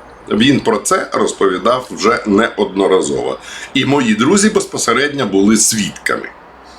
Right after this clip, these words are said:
Сергій Кривонос, випадково опинившись в перший же день в Києві, знаходячись, опинився в аеропорту Жуляни, аеропорту, який знаходиться серед місті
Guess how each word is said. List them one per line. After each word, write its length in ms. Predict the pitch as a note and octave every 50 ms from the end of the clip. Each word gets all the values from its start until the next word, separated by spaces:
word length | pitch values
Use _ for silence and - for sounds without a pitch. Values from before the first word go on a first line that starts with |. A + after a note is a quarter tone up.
| - - - - - - - - - - - - -
Сергій 420 | - - D3 B2+ G#2+ G2+ A#2 A2
Кривонос, 600 | G2+ - G#2+ G#2 G2 G#2+ A#2+ C#3 E3 F3 E3+ -
випадково 800 | C3 D3 D3+ D3 C#3+ C3+ - - C#3 C#3+ B2+ G#2+ G2 G2 G2 G#2+
опинившись 680 | G#2 - G#2+ G2+ G2+ A2+ A#2+ G#2+ G2 - F2 E2+ -
в 80 | - -
перший 420 | - A#2+ G#2+ - - - F#2 E2+
же 160 | D2+ D#2 E2
день 360 | D#2 D#2+ E2+ G2 F#2 E2 D2 C#2 - - - - - - - - - - - - - - - - - - - - - - - - - - - - -
в 100 | - -
Києві, 520 | - - G2+ F#2 E2 D2+ C#2+ C2+ C2 B1+ - - -
знаходячись, 920 | D#2 D#2 D2 F#2+ F#2+ F2+ - F2+ D#2+ D2 C#2 C#2 - - - - - - - - - -
опинився 640 | - F2+ - G2+ G2 F#2+ F2 D#2+ - - - D#2+ D2+
в 300 | C#2 - G2 G2+ - -
аеропорту 600 | G#2 G#2 G#2 G2+ F#2+ - G#2+ G2 G2 - F2 E2
Жуляни, 580 | D2+ D#2 G#2 C3 F#3 A3+ A#3 A3+ A3 A#2+ G2 - - - - - - - - - - - -
аеропорту, 600 | A2 G#2+ G#2 G2 G2 - G2 G2 G2 - D3 D3
який 260 | B2 F2 - A#2 A2
знаходиться 760 | F#2+ F#2 G2+ - - - A#2 A2+ G#2 G2+ G2 - - G#2+ G#2 -
серед 440 | - - - A2+ A2+ G#2+ A2+ G#2+ G2
місті 560 | G#2+ A#2+ A#2+ A2 G2+ - - - - D2+ D2